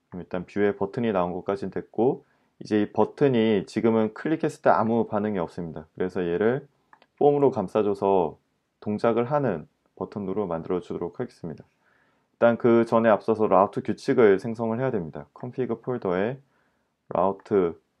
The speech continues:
아이비에 들어가서 리소시스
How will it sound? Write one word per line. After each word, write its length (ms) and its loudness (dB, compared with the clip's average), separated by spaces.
아이비에 420 -2
들어가서 640 -4
리소시스 1120 -6